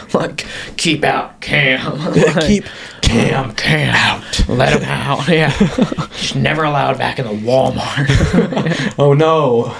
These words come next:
Speaker 1: "Uh, whatever shall I do?"
Speaker 2: Uh, I'll just go to Target."
Speaker 1: Yeah.
Speaker 2: Uh.
Speaker 1: "Oh, no."
Speaker 2: I feel like Walmart has more stuff, like, more variety, though.
Speaker 1: Walmart, def-, you can get probably more out of Walmart.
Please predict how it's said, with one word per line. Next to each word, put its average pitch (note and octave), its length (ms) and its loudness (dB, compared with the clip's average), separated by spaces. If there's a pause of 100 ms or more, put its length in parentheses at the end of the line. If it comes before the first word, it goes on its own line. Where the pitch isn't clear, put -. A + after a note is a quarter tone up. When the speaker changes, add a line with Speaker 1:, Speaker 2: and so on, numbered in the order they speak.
Speaker 1:
"Uh, D#3+ 440 6
whatever E3 300 4
shall E3 220 0
I D#3+ 80 0
do?" E3+ 440 0
Speaker 2:
Uh, E3 240 4
I'll D#3+ 100 -2
just E3+ 160 -6
go E3+ 100 0
to E3+ 60 2
Target." F3+ 680 2
Speaker 1:
Yeah. G#3 60 4 (180)
Speaker 2:
Uh. F3+ 420 6
Speaker 1:
"Oh, F#3 140 0
no." E3+ 400 0
Speaker 2:
I - 20 0
feel - 1040 -6
like B2 80 -6
Walmart A2 240 2
has G#2+ 120 -2
more G2+ 220 0
stuff, - 440 -4
like, G2 100 -2
more A2 160 2
variety, F#2 380 2
though. F#2+ 220 2 (440)
Speaker 1:
Walmart, C#3 420 2
def-, B2+ 200 0
you B2+ 160 2
can F#3 160 2
get D#3 280 2
probably A2+ 280 0
more G#2 400 0
out G2+ 160 -4
of G#2+ 80 0
Walmart. A#2+ 460 0